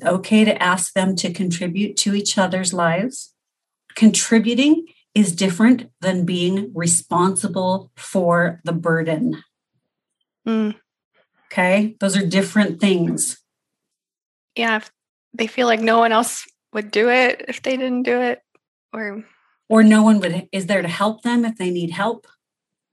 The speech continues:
Speaker 2: Mm.
Speaker 1: right? Like, ultimately, it's the parents' job to make sure that things get done. They contribute, but it's like, there are parents that are in charge of making sure everything runs smoothly. They're not in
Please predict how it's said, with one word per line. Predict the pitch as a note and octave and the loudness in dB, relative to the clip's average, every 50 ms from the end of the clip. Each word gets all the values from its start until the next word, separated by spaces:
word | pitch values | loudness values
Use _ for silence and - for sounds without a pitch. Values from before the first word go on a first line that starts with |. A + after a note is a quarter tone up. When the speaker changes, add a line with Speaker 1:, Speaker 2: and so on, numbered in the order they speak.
| _ _ _ _ | _ _ _ _
Speaker 2:
Mm. | A#3 A#3 A3+ A3+ | -4 -4 -2 -2
Speaker 1:
right? | A3 F3+ G3 - - - _ _ _ _ _ _ _ _ _ _ _ _ _ _ _ _ _ - | -2 -4 -4 -6 -10 -14 _ _ _ _ _ _ _ _ _ _ _ _ _ _ _ _ _ -6
Like, | F#3+ F3 E3+ - - | -6 -6 -6 -6 -4
ultimately, | G3 G#3+ A3 - A3+ A3 A3 - - G3 F#3+ F3+ - F#3 | -2 -2 0 4 4 4 4 4 2 -2 -4 -2 -4 -6
it's | F3 - - | -6 -8 -10
the | - | -10
parents' | E3+ - - G3+ G#3+ G#3+ G#3+ G3+ - - | -12 -10 -4 -2 0 0 0 0 -2 -4
job | - - F3+ D#3+ D#3+ E3 D#3 D3+ - | -4 -2 -2 0 0 0 -2 -4 -8
to | - F#3+ | -8 -6
make | F3 F3 E3+ E3+ E3 | -4 -2 -2 -2 -4
sure | - - F3 E3+ E3+ | -6 -8 -8 -6 -6
that | D#3+ - - | -8 -8 -8
things | - E3+ E3+ F3 E3+ | -6 -2 -2 -2 -2
get | - - F#3 - - | -2 -4 -8 -8 -8
done. | - F3 D#3+ E3 E3 F3+ G3 - - _ _ _ _ _ _ _ _ - | -8 -6 -4 -4 -4 -6 -6 -8 -10 _ _ _ _ _ _ _ _ -4
They | E3 G3 G3+ G#3 G3+ | -2 0 0 0 -2
contribute, | - - - F#3+ F3 E3+ - F#3+ F3+ F3 G3+ A3+ B3+ B3 G3 - | -6 -6 -6 -4 -4 -4 -4 -6 -6 -2 0 0 0 0 -2 -4
but | G3 F3+ F3+ | -4 -4 -4
it's | F3 F3 - | -6 -6 -4
like, | G3 F3+ F3 F3 - - _ _ _ _ _ _ _ _ _ _ _ _ _ _ _ _ | -4 -4 -4 -6 -10 -16 _ _ _ _ _ _ _ _ _ _ _ _ _ _ _ _
there | G#3 G3 G3 | 0 2 2
are | G#3 G3+ | 2 0
parents | - E4 F4+ D4 A3 - - - - - | 0 2 2 2 2 0 -4 -8 -4 -2
that | G#3 G3+ G3 | 0 0 0
are | G#3 | 0
in | G#3+ A3 A3+ | 2 2 0
charge | A3+ - - - G3+ G3 F#3+ F3 E3+ | 2 4 4 4 4 2 0 -4 -6
of | E3+ E3+ E3 - - _ _ | -6 -6 -8 -10 -16 _ _
making | F#3+ G#3 A3 - C#4 B3+ | -2 -2 0 2 2 2
sure | B3+ C4+ B3+ | 4 4 4
everything | B3+ B3 C4+ B3+ C4+ C4+ C4+ C#4 | 4 2 0 -2 -2 -2 0 0
runs | C#4+ C#4 B3+ A#3+ A3+ - | 2 2 2 2 2 0
smoothly. | - G3 F#3+ F3 E3+ - - - - F3 F3 _ _ _ _ _ _ _ _ | -4 -6 -8 -8 -12 -14 -16 -16 -16 -16 -20 _ _ _ _ _ _ _ _
They're | D#3+ F#3+ A#3 A#3+ B3 | -2 0 2 6 6
not | A#3+ A3+ A3+ G#3 | 6 6 4 4
in | G#3+ | 2